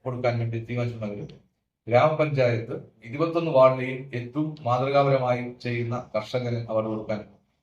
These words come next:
തീരുമാനിച്ചിട്ടുണ്ട്. അതോടൊപ്പം തന്നെ ഏറ്റവും നല്ല ക്ഷീര കർഷകൻ, അതോടൊപ്പം, ആ, ഏറ്റവും നല്ല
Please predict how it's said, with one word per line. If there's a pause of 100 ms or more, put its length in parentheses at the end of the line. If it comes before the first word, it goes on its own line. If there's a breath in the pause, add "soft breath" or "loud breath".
(140)
തീരുമാനിച്ചിട്ടുണ്ട്. (720)
അതോടൊപ്പം
തന്നെ (1040)
ഏറ്റവും
നല്ല
ക്ഷീര
കർഷകൻ, (1500)
അതോടൊപ്പം, (180)
ആ,
ഏറ്റവും
നല്ല